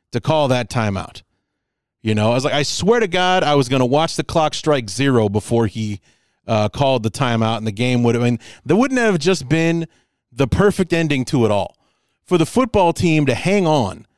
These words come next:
you know, for the offense to be able to run, like, a seventeen play drive, eighteen play drive, whatever it was,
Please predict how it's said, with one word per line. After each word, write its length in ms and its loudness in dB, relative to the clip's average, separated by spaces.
you 140 2
know, 240 2
for 160 0
the 100 2
offense 580 0
to 100 0
be 240 4
able 200 2
to 180 0
run, 500 2
like, 200 0
a 80 -2
seventeen 800 -2
play 300 0
drive, 580 -2
eighteen 420 0
play 220 2
drive, 260 0
whatever 420 4
it 100 0
was, 500 -4